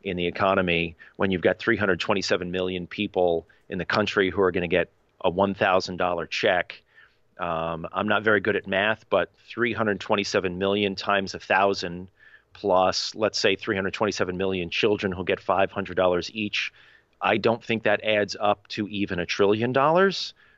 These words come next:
But, uh, you know, I'm, I'm sure that the, the millionaires and the corporations will, uh, will get plenty of money for bonuses and stock buybacks. So we're in two thousand eight all over again. Um, so it'll be, it'll be interesting to watch. But,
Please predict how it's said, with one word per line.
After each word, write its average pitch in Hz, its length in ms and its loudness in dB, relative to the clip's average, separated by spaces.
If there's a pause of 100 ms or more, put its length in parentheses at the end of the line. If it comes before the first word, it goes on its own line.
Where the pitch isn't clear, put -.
(140)
But, - 320 0
uh, 104 440 4
you 151 80 -4
know, 120 160 4
I'm, 139 240 0
I'm 127 180 0
sure 127 320 -2
that 117 220 0
the, 110 240 4
the 110 80 0
millionaires 117 800 0
and 107 140 0
the 104 120 2
corporations 104 800 0
will, 101 320 2
uh, 95 220 6 (280)
will 113 120 0
get 120 180 0
plenty 120 380 0
of 107 240 -2
money 110 300 -2
for 117 180 -6
bonuses 113 760 -2
and 101 140 -4
stock - 360 0
buybacks. 95 520 2
So 117 180 2
we're 135 200 2
in 139 100 -2
two 147 140 -2
thousand 107 340 2
eight 90 80 0
all 85 160 -2
over 82 220 -4
again. 80 320 -10 (440)
Um, 85 540 -2 (180)
so 101 260 2
it'll 117 200 2
be, 101 260 -2
it'll 131 180 2
be 117 160 2
interesting 92 440 -6
to 85 100 -12
watch. 73 360 -6
But, 92 220 2